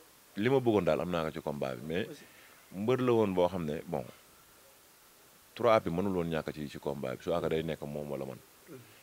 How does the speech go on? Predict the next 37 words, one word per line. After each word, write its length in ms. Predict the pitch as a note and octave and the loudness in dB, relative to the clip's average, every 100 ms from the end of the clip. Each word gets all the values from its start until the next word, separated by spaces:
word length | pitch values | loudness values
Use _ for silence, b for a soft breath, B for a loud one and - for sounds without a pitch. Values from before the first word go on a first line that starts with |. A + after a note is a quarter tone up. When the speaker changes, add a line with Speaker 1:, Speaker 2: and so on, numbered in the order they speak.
| - | -18
Speaker 1:
Mais 100 | C#2 | -14
mënul 220 | C#2 D#2 E2 | -10 -10 -8
woon 160 | D#2 D2 | -8 -8
ñàkk 220 | C2+ C2 | -8 -10
ci 60 | |
combat 240 | - C#2 C2 | -8 -6 -6
bi, 40 | - | -6
parce 120 | F2 | -6
que 100 | F2+ | -8
si 100 | F2+ | -8
suuf 200 | - A#2 | -2 2
foofu 200 | A#2 A2+ | 2 2
la 80 | G2 | 0
ñu 60 | |
waroon 220 | E2 D#2+ C#2+ | 0 -4 -2
bëre. 200 | C#2+ B1 - - B B - | -4 -4 -14 -20 B B -14
Speaker 2:
Parce 160 | B2+ C3+ | -12 -4
que 100 | C3 | 0
Jordan, 360 | B2+ C3+ B2+ D#3+ G#3 G#3+ | 6 8 8 6 2 -4
ñu 100 | D3 | -4
ci 120 | C#3 | -2
bari, 440 | C3+ B2 B2 B2 - G3 - - | 0 2 2 0 -6 -16 -20 -6
euh, 300 | C3+ B2 B2 | -2 0 -2
lim, 340 | C3+ D3+ D#3 D3+ | -2 0 0 2
lim 200 | D3+ E3 | 0 4
doon 200 | D#3+ D3 | 4 6
yaakaar 400 | C#3+ C3 B2+ A#2+ | 4 2 2 0
ci 100 | B2 | -2
combat 360 | A#2+ B2 A#2+ A2+ | 0 0 2 2
bi 60 | |
ak 100 | B2 | 0
lim 140 | C3 C3+ | 0 0
doon 140 | B2+ | 0
xaar 220 | A#2+ A#2+ A#2 | 0 -2 -4
mooy 220 | A#2 A#2 | -4 -4
dóor 260 | B2 A#2 A2 | -2 -4 -4
bi. 140 | - | -12